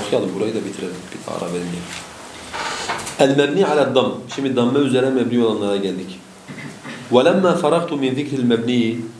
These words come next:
Mebni olanların zikrini bitirdikten sonra alel fethi, fetha üzere ذَكَرْتُ الْمَبْنِيَّ عَلَى الدَّمِّ. Damme üzere mebni olanını zikretmeye başladım. وَمَسَّلْتُهُ بِقَبْلُ وَبَعْدُ.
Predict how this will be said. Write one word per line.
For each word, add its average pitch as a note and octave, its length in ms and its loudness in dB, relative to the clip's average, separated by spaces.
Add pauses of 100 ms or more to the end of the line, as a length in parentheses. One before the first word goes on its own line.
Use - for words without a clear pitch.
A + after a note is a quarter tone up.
(160)
Mebni A2+ 360 2
olanların B2 600 2 (180)
zikrini A2+ 460 0
bitirdikten A2+ 520 0
sonra B2+ 320 -2 (460)
alel A#2 240 4
fethi, B2+ 340 0
fetha A#2+ 300 -2
üzere A#2 340 2 (480)
ذَكَرْتُ E3+ 320 4
الْمَبْنِيَّ C3 500 0
عَلَى A2+ 300 0
الدَّمِّ. B2 760 0
Damme A#2+ 220 2
üzere A#2 300 2
mebni A#2+ 300 0
olanını A2+ 340 0
zikretmeye B2 520 0
başladım. A2 420 0 (680)
وَمَسَّلْتُهُ C#3+ 760 4
بِقَبْلُ C3+ 320 2
وَبَعْدُ. A2 440 4